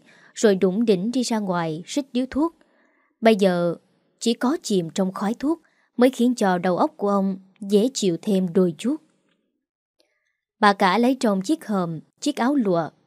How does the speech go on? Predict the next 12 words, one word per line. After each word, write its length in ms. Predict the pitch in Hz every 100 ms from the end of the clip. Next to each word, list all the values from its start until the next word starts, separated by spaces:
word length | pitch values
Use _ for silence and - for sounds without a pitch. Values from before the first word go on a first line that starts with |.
| -
cùng 160 | 202 185
với 100 | 262
khăn 260 | 220 190 180
trùm 200 | 196 170
đầu. 320 | 185 170 151 - _ _ _ _ -
Bà 140 | 208
định 220 | 196 185
bụng 220 | 190 185
sẽ 160 | 180 262
tặng 280 | 247 180 185
cho 120 | 240
Mị, 360 | 220 180 170